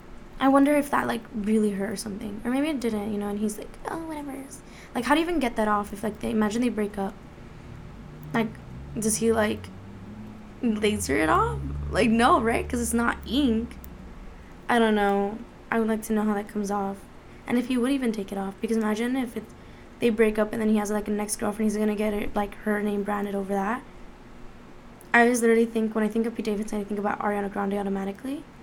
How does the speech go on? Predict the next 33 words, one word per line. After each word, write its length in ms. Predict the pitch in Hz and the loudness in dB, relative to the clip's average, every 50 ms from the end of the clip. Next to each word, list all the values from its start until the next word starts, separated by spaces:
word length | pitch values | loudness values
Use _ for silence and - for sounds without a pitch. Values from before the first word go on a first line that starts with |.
| - - - - - - - - - - - - | -20 -20 -20 -18 -18 -18 -20 -20 -20 -18 -6 -4
Because 520 | 233 214 220 220 214 202 196 190 196 - - - - - - - - - - | -4 -2 0 2 2 2 0 -2 -4 -8 -12 -14 -14 -14 -14 -12 -12 -8 -2
when 380 | - 226 220 214 208 202 - - - - - - | 2 4 4 4 4 2 -2 -6 -12 -14 -6 -2
they 100 | 202 208 | 0 2
got 180 | 220 214 214 - | 2 2 0 0
tattoos, 680 | 226 220 220 - 220 214 214 247 277 277 277 - - - - - - - - - - - - - | -4 -4 -4 -2 -2 -2 -2 -4 -4 -6 -8 -10 -12 -14 -16 -18 -18 -18 -18 -20 -20 -18 -14 -10
yeah, 260 | - - - - - - | -6 -4 -4 -4 -4 -8
I 60 | - | -8
think 220 | - - 214 214 | -6 -6 -6 -6
of 100 | - 220 | -6 -6
that 140 | - - - | -6 -6 -6
all 100 | - - | -6 -6
the 60 | - - | -8 -8
time. 220 | - - - - - - - - - - - - - - - - - - - - - - | -12 -14 -14 -12 -14 -12 -14 -14 -14 -14 -14 -14 -14 -12 -12 -12 -14 -14 -16 -12 -2 0
But 340 | 233 226 240 240 240 226 | 2 4 6 6 6 6
yeah, 300 | 208 226 220 214 208 214 - - - - - - - | 6 6 6 6 6 4 -2 -8 -14 -16 -16 -14 -12
Pete 140 | - - 208 | -10 -6 -4
Davidson 340 | 220 214 208 208 - - 214 | -2 -2 -2 -4 -4 -6 -4
gave 140 | 208 202 196 | -4 -2 -2
me 80 | 202 202 | -2 -2
the 160 | 220 233 247 | -2 -2 -4
ick. 180 | 262 - - - - - - - - - - - - - - - - - - - - - - - - | -4 -8 -10 -12 -12 -12 -14 -14 -14 -14 -14 -14 -16 -16 -16 -16 -16 -16 -16 -16 -14 -14 -10 -8 -4
Kim 220 | - 240 233 226 | 0 2 2 4
Kardashian, 720 | 214 226 220 214 214 214 208 - - 226 214 214 214 - | 4 4 4 4 4 4 0 0 0 2 2 2 2 0
is 80 | 202 202 | -4 -4
she 160 | 202 - 220 | -4 -2 -2
a 60 | 214 | 0
lawyer? 420 | 208 214 214 220 226 226 240 262 294 - - - - - - - - - - - - - - - - - - - - - - - - - - - - - - - - - - - - | 2 4 4 4 4 2 0 -2 -6 -8 -12 -14 -14 -12 -12 -12 -12 -12 -12 -12 -12 -12 -14 -14 -16 -16 -16 -16 -16 -18 -18 -16 -16 -16 -16 -14 -14 -12 -8 -8 -6 -8 -8 -10 -10
Don't 220 | - 202 202 262 247 | -8 -6 -6 -4 -2
know. 260 | 214 202 190 185 196 - - - - - - - - - - - | -2 -2 -2 -4 -8 -12 -14 -16 -18 -18 -18 -18 -18 -18 -8 -4
I, 140 | 233 226 226 - | -2 -2 0 2
I, 120 | 220 220 | 2 2
hon-, 240 | - - 220 220 226 - | 4 4 2 2 0 -2
I 120 | - 226 | -6 -8